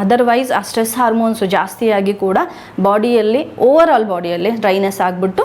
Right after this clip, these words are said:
ನಮಗೆ ಹೊರಗಡೆ ಕೂಡ ವೃಕ್ಷತೆ ಕಾಣಿಸುತ್ತೆ. ಇನ್ನು ನೆಕ್ಸ್ಟು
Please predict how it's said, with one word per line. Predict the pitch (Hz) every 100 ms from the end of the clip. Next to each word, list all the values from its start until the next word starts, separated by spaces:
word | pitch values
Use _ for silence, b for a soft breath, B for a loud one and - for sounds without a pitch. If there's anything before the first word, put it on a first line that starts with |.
| 370
ನಮಗೆ | 233 247
ಹೊರಗಡೆ | 269 208 220 220 208
ಕೂಡ | 202 214 349
ವೃಕ್ಷತೆ | 220 185 - 185 339 - B B
ಕಾಣಿಸುತ್ತೆ. | 214 170 170 151 - - - - - - - - - - -
ಇನ್ನು | 233
ನೆಕ್ಸ್ಟು | 240 226 226 - 214 262